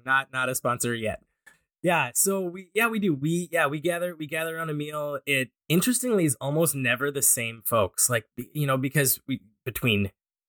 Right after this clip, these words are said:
you know, between different families through marriage and things like that, it, it, there's almost always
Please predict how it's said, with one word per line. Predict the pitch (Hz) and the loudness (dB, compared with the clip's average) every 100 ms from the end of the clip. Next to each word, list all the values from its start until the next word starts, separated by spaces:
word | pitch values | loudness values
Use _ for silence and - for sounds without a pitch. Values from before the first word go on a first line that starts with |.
| _ - | _ 0
you | |
know, | 110 104 | 4 4
between | 104 120 - 123 117 110 110 - _ - | 2 -4 -2 0 -2 -2 -6 -8 _ -2
different | 131 127 | 0 0
families | - 170 156 156 139 | 0 2 2 2 0
through | 143 | -2
marriage | 139 143 151 139 | -2 0 -2 -4
and | 139 | -4
things | 151 147 | -2 0
like | 147 139 | 0 -2
that, | - 147 156 - | -2 -2 -2 -2
it, | 123 - | -4 2
it, | 135 - _ _ _ - | 0 0 _ _ _ -4
there's | 117 | 0
almost | 131 151 151 | 2 4 4
always | - 135 131 | 2 0 -2